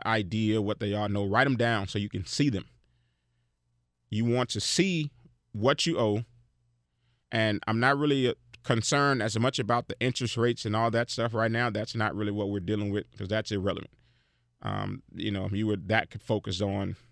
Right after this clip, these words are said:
interest rates and those kinds of things, you wouldn't be in the debt in the first place. So we're not really concerned about interest rates. We're, we're really concerned about changing a behavior. So write down your debts from smallest to largest,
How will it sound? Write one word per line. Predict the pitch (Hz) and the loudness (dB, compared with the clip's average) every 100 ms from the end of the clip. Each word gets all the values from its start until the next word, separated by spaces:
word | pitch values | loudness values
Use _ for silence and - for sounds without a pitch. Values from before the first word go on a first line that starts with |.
| - _ | -20 _
interest | 120 110 98 | -4 -2 -2
rates | 101 104 - | 0 -2 -2
and | 95 95 101 | -6 -6 -6
those | 101 104 104 | -2 0 0
kinds | - 98 | -2 -4
of | 90 | -4
things, | - 95 95 | -6 -6 -4
you | 98 | -4
wouldn't | 95 87 | -2 -2
be | |
in | 90 | -2
the | 87 | -4
debt | 95 - | -4 -4
in | |
the | 87 | -6
first | - 92 - | -8 -8 -10
place. | 98 - _ _ _ _ _ | -14 -16 _ _ _ _ _
So | - 107 | 0 2
we're | 110 | 4
not | 139 170 | 4 4
really | 160 151 | 2 0
concerned | 135 123 131 | 0 0 0
about | 120 113 | 2 2
interest | 113 - 92 | 0 -4 -4
rates. | 80 - - - | -6 -8 -16 -12
We're, | 92 113 127 - | -2 0 0 0
we're | 104 113 | 0 2
really | 160 151 | 4 2
concerned | 131 113 123 113 | 0 -2 0 0
about | 104 101 - | 2 0 0
changing | - 139 131 120 113 | 0 0 0 0 -2
a | 101 | -2
behavior. | 92 101 110 82 - - _ _ _ _ - | -2 0 0 -2 -10 -18 _ _ _ _ -4
So | 131 113 104 104 - _ _ _ - | 0 2 2 -2 -10 _ _ _ 0
write | 113 156 | 4 4
down | 165 170 | 4 2
your | 165 | 2
debts | 143 123 117 - - _ _ _ - | 2 2 2 -4 -10 _ _ _ -2
from | 113 107 104 - | 0 2 0 -2
smallest | - 131 147 160 - | 0 4 6 6 2
to | 165 | 2
largest, | 127 92 87 - - | 2 2 0 -10 -16